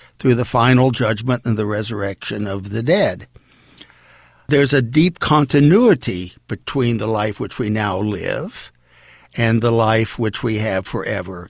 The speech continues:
Indeed, and John's gospel is very important in this respect,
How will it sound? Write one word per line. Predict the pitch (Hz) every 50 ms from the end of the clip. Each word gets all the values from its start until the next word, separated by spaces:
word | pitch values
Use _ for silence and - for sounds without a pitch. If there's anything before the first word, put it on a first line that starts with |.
| _ -
Indeed, | 139 131 123 110 110 113 110 104 110 104 98 98 104 120 170 214 208 - _ _ _ -
and | 107 101 98
John's | 92 113 110 107 107 101 - -
gospel | - 120 117 113 113 - - - - 117 113 113
is | 110 101 - -
very | - 113 107 117 107
important | 110 110 - - 175 202 247 - 156 107 98
in | 110 98 95
this | 90 95 - -
respect, | 117 - - - - 110 101 95 - _ -